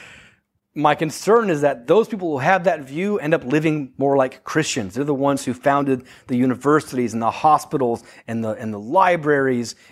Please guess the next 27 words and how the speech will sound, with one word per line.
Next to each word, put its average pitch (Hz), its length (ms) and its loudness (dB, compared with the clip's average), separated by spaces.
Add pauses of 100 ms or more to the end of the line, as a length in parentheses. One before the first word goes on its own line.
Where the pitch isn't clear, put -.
(120)
And 120 440 -6 (160)
th-, 139 400 -16
it's 160 160 -2
'cause 165 160 -4
they 160 100 4
believed 156 640 0 (240)
we 147 160 2
are 151 140 4
building 160 560 2
God's 139 260 2
kingdom 147 460 -2
on 120 240 -2
earth 135 400 -2
now. 120 480 -4 (180)
And 131 180 -4
every 180 280 2
good 147 340 2
deed 143 240 2
we 131 100 2
do 131 240 2
glorifies 127 520 -2
God, 131 300 2
and 117 100 -6 (100)
all 151 240 4
of 127 80 -2
it 123 100 -8
matters. 139 600 0